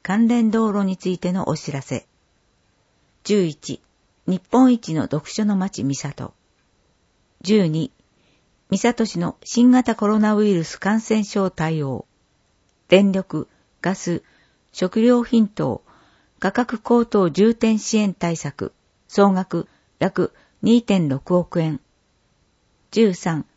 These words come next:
確定申告はご自宅で。十四、医療費控除。十五、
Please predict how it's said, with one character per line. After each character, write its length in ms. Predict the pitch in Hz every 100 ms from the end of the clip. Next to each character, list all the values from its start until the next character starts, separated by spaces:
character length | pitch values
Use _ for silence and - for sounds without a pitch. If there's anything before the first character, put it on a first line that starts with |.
| _ _ -
確 240 | 180 -
定 180 | - 247
申 260 | 233 240 226
告 300 | 214 - 151
は 180 | 135 -
ご 120 | 165
自 160 | 160 165
宅 260 | 175 -
で。 180 | 147 143 - _ _ _ _ _ _ _ _ _ _
十 240 | - 226 208
四、 300 | 190 165 - _ _ _ _ _
医 60 | 190
療 180 | 202 240
費 180 | - -
控 300 | - 170 156
除。 240 | 127 - _ _ _ _ _ _ _ _ _ _ _ _
十 260 | 214 202
五、 220 | 151 143